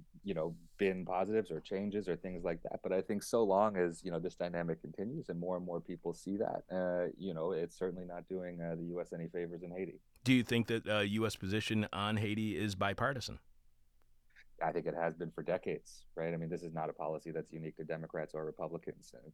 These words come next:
Speaker 1: it's, that continues to today. There's no real dissent, uh, from either party in terms of what has been the status quo of U S policy in Haiti for quite some time.
Speaker 2: So if you go to the voting bo-, booth and you want to vote for what's best for the people of Haiti,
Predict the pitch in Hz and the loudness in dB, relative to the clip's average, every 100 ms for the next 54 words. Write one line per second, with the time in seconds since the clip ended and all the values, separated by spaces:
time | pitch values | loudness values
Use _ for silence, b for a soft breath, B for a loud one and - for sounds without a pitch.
0 | - 87 - - - - - 95 73 - | -14 -14 -14 -14 -12 -12 -12 -10 -10 -12
1 | - 82 82 87 - 85 85 85 82 80 | -10 -2 0 0 -4 -8 -8 -4 -4 -2
2 | 80 78 - - 85 82 - - 82 78 | -4 -8 -10 -12 -10 -10 -16 -18 -12 -10
3 | 80 82 80 80 80 80 71 80 85 80 | -10 -8 -8 -8 -6 -4 -4 -8 -8 -10
4 | 80 80 76 _ - 82 80 80 85 76 | -10 -10 -10 _ -10 -8 -8 -6 -4 -4
5 | 71 80 - 80 76 - - 82 80 65 | -8 -12 -8 -10 -10 -10 -6 -4 -4 -6
6 | 69 67 67 - 65 - - 87 78 76 | -10 -14 -8 -8 -8 -10 -16 -14 -12 -12
7 | 64 - - - - - - - - 110 | -14 -14 -16 -18 -18 -20 -18 -14 -2 2
8 | 127 107 95 - 110 113 117 117 104 110 | 4 4 2 2 4 4 4 4 2 2
9 | 104 90 78 80 - 98 85 85 85 95 | 2 2 0 -2 0 2 2 0 -2 -2
10 | 98 98 92 98 101 - 98 92 90 92 | 0 -2 0 0 0 -2 -2 0 0 -2
11 | - 95 92 98 90 98 87 92 87 101 | 0 0 0 -2 -2 -2 -2 -2 -2 -2
12 | 92 78 | -2 -2